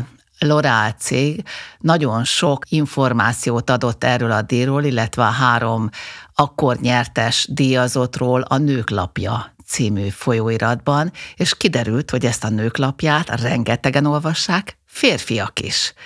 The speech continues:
Tehát nagyon sokan igazából nem a televízióból, nem más csatornából, hanem a Nők lapján keresztül értesültek arról, hogy ezt a díjat megkaptam, és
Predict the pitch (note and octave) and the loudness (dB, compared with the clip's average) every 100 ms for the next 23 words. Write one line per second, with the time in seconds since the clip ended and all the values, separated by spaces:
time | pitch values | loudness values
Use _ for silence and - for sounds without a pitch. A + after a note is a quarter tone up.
0 | - - - D3 G3+ A3+ D#3 B2 - D3 | -16 -12 -2 2 4 2 2 0 -2 0
1 | G3+ G3 D3+ D#3+ E3+ E3+ F3+ F#3+ G3+ G3 | 0 2 2 2 2 2 2 0 2 2
2 | C3 - A#2+ A2+ A#2+ A#2 B2 A#2+ C3 B2+ | 0 0 0 0 0 0 0 0 2 2
3 | C3+ C3+ D#3+ C#3+ A2+ - - A#2+ B2+ A#2+ | 2 2 2 2 2 0 -2 -2 0 0
4 | B2+ C3 D3+ D#3 D#3 D3+ F#3 G#3 F3+ C#3 | 2 0 0 0 2 2 2 2 2 0
5 | A#2+ A2+ G#2 A#2+ C3+ A2+ - B2+ B2 A#2 | 0 2 0 0 0 0 0 0 0 0
6 | - A2 - A#2 - A2+ C3 C3+ D#3 D#3+ | -2 -2 -2 -2 -2 -2 2 2 2 0
7 | C3+ A#2+ - A#2+ A2 G2+ - B2+ - D3+ | 0 -2 -2 -2 -2 -2 -2 -2 0 -2
8 | E3 C3 A#2 | 0 -2 -2